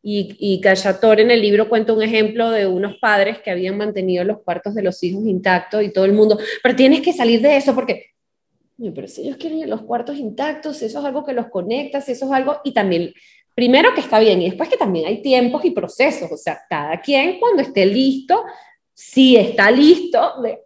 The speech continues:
ir, guardar el cuarto, desmontar el cuarto, pues lo puede hacer.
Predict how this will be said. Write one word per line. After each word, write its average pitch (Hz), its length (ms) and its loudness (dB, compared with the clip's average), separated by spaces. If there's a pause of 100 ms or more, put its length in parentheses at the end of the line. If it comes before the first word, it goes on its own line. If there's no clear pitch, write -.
(140)
ir, 269 320 -2
guardar 208 400 2
el 277 140 -2
cuarto, 311 300 0
desmontar 214 380 -4
el 208 120 -4
cuarto, 277 340 0
pues 403 140 -8
lo 185 160 -8
puede 160 280 -8
hacer. 247 480 0